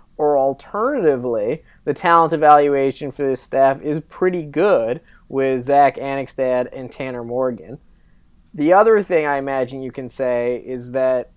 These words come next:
if it is in fact the case they only have two quarterbacks for next year and then the emergency, which could be, I don't know, Tyler Johnson throwing passes to himself, I guess. The number of times where that occurs,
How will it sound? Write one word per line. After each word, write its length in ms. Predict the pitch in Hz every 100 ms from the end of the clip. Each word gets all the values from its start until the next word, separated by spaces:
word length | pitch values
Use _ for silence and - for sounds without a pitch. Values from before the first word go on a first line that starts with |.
| -
if 180 | 160
it 80 | 175
is 240 | 180 240 208
in 100 | 190
fact 260 | 185 160
the 60 | 147
case 360 | - 156 139
they 160 | 143 139
only 180 | 143 147
have 240 | 139 127
two 220 | - 185
quarterbacks 720 | 160 160 147 131 135 127 120 - _
for 160 | -
next 320 | 135 135 - 143
year 300 | 131 131 127
and 240 | 127 131
then 260 | 135 131 127
the 140 | 131
emergency, 1040 | 135 131 139 143 143 131 - 120 117 113 _ _ -
which 260 | 143 123
could 220 | - 151
be, 260 | 147 135 123 -
I 140 | 127
don't 100 | 131
know, 120 | 127 120
Tyler 360 | - 143 135
Johnson 440 | 123 127 123 135 123
throwing 240 | 131 127
passes 420 | - 123 120 123
to 140 | - 127
himself, 520 | 120 - 131 127 113
I 140 | 113
guess. 400 | 117 113 107 - _ _ _ _
The 320 | 135 139 180
number 420 | 190 240 254 208
of 100 | 180
times 560 | 160 190 196 180 156 135
where 200 | 147 143
that 200 | 135 139
occurs, 720 | 147 - 196 208 233 247 -